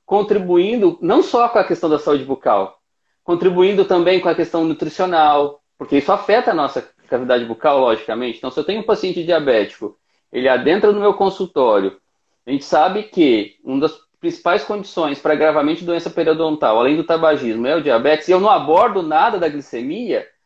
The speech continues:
ou seja, eu posso fazer a raspagem mais adequada possível, que o meio bucal de placa, mais o meio sistêmico,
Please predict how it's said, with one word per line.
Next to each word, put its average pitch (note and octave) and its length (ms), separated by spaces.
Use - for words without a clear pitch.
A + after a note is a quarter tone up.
ou G#3 160
seja, D3 440
eu A#2+ 60
posso G3+ 260
fazer F#3+ 680
a - 60
raspagem G3 600
mais G#3 360
adequada G#3+ 640
possível, G#3+ 640
que - 180
o A#3 80
meio F#3+ 720
bucal C#3+ 800
de E3+ 160
placa, C3 640
mais F3+ 340
o F#3 40
meio F3 220
sistêmico, D3+ 1000